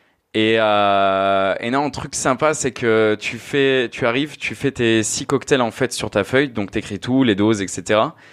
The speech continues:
Une fois que t'as terminé, ils te montrent comment on les fait. Et après ça, en fait, tu passes en dégustation. Et du coup, tu goûtes les cocktails. Et, euh, donc, euh, chacun donne son avis. On est là avec les petites pailles, on goûte chacun.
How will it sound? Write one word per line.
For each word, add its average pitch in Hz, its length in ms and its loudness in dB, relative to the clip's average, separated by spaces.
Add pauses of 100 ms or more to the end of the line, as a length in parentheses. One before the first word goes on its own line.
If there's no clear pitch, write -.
(120)
Une 117 120 -4
fois 131 100 0
que - 60 -14
t'as 135 80 2
terminé, 131 500 0
ils 101 80 -6
te - 140 -12
montrent - 240 -8
comment 110 240 0
on 104 40 2
les 98 120 4
fait. 147 240 0 (720)
Et 107 120 4
après 107 280 0
ça, 151 160 2
en 147 80 0
fait, 147 120 -4
tu - 140 -8
passes 131 220 -2
en 113 80 -2
dégustation. 110 720 -4
Et 73 100 -4
du 90 80 -8
coup, 113 140 -4
tu - 120 0
goûtes 110 220 2
les 113 80 -2
cocktails. 131 440 -2 (840)
Et, 98 220 4
euh, 92 500 4
donc, 92 220 -8
euh, 92 80 -4
chacun 110 260 -2
donne 104 160 0
son 98 180 -8
avis. 95 360 0
On 113 100 -4
est 92 60 0
là 90 80 4
avec 95 100 0
les 101 80 -10
petites - 180 -14
pailles, 107 200 2
on 92 100 -4
goûte 98 200 -4
chacun. 110 480 0